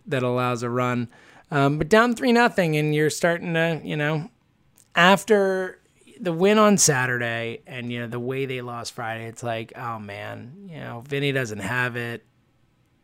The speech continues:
It's a Sunday game. I feel like they go ice cold a lot on Sundays, and that's anecdotal, but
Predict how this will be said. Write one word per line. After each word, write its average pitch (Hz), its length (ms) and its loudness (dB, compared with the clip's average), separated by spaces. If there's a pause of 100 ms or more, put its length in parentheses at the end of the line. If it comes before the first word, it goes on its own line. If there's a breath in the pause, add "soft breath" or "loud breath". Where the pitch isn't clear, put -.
It's - 100 -10
a 110 80 -8
Sunday 123 520 -6
game. 117 480 -6
I 104 80 -8
feel 123 200 -12
like 113 100 -14
they 110 80 -14
go 110 180 -12
ice 110 180 -8
cold 110 280 -10
a 113 60 -10
lot 113 200 -6
on 117 160 -8
Sundays, 117 440 -8
and 110 100 -10
that's 110 180 -12
anecdotal, 117 680 -8
but 113 320 -6